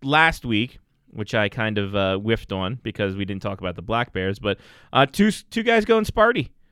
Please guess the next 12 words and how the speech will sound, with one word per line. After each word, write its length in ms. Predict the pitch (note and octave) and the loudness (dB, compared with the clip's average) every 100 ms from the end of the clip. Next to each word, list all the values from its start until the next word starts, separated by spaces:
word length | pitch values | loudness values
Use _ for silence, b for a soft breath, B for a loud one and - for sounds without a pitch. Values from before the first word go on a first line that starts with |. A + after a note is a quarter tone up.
| _ _ | _ _
as, 240 | B2+ D3 D3+ | 0 4 4
uh, 80 | |
Dylan 360 | C#3+ E3+ F#3 F#3 | 4 2 2 2
Wegner 420 | F3 F#3 F3+ F3+ | 2 2 2 2
and 260 | A#2 D3 D3+ | 2 4 4
Luca 220 | D3 E3 | 2 0
DePasco 720 | D#3 D#3+ D#3+ - D#3 C#3 C3 - | 0 2 2 2 2 2 0 2
are 440 | C3 C#3 C#3 C#3+ | 4 6 6 2
going 380 | B2+ C3 D#3+ D#3+ | 2 0 2 0
to 140 | D#3 | -2
Michigan 300 | D#3 D#3+ D3 | -2 -2 -6
State, 560 | C3 - E3+ - - | -6 -4 -4 -4 -14